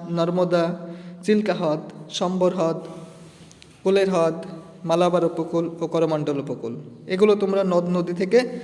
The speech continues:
প্র্যাকটিস করবে। জলবায়ু থেকে তোমরা প্র্যাকটিস করবে বছরে দুইবার বৃষ্টিপাতযুক্ত অঞ্চল, ভারতের শুষ্কতম অঞ্চল,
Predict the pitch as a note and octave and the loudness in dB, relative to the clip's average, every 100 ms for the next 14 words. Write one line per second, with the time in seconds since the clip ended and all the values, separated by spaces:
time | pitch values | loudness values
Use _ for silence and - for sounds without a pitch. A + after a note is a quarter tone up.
0 | - - D#3+ D#3+ - - - - - - | -14 -2 0 0 -2 -6 -6 -10 -10 -16
1 | - - - - - D3+ F#3+ A#3 B3+ B3+ | -20 -20 -20 -20 -4 2 6 8 8 6
2 | C4 B3 B3 A3 F#3+ - G#3 - C4+ - | 4 2 4 4 2 2 0 0 0 4
3 | A3+ E3+ D#3+ - - - E3 F#3 B3 A3 | 4 4 0 -2 -10 -4 0 0 4 4
4 | A3 G#3+ G#3 G3 G#3 G#3 G#3 G#3 F3+ F3 | 4 4 4 2 2 -2 -2 0 0 -2
5 | F3 E3+ D#3 D3+ C3+ - - - - - | 0 0 0 -2 -6 -6 -12 -18 -20 -20
6 | - - - _ _ F3 F#3 G#3+ A3 G#3+ | -20 -20 -20 _ _ -4 2 4 4 2
7 | - A3 - G#3 G3+ F#3+ D#3+ D#3+ - - | 2 -4 -2 0 2 2 2 0 -4 -4